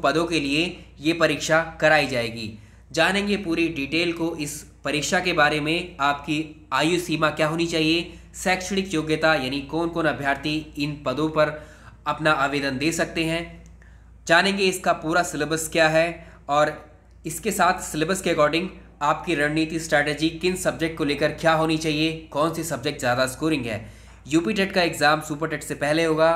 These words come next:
दो हज़ार बीस वाला या बाद में होगा, इन सारी चीज़ों को एक-एक करके डिटेल में डिस्कस करेंगे। आपसे रिक्वेस्ट है, वीडियो को आप लाइक कर दीजिए और जो लोग सुपर टेट दो हज़ार बीस की तैयारी करना चाहते हैं हमारे चैनल से जुड़कर,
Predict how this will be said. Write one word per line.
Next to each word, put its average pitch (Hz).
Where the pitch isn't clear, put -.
दो 135
हज़ार 135
बीस 147
वाला 156
या 151
बाद 135
में 127
होगा, 110
इन 190
सारी 165
चीज़ों 160
को 160
एक-एक 156
करके 143
डिटेल 143
में 156
डिस्कस 151
करेंगे। 156
आपसे 170
रिक्वेस्ट 180
है, 185
वीडियो 160
को 180
आप 165
लाइक 135
कर 165
दीजिए 165
और 151
जो 156
लोग 170
सुपर 160
टेट 160
दो 160
हज़ार 147
बीस 151
की 160
तैयारी 139
करना 139
चाहते 143
हैं 139
हमारे 131
चैनल 131
से 139
जुड़कर, 131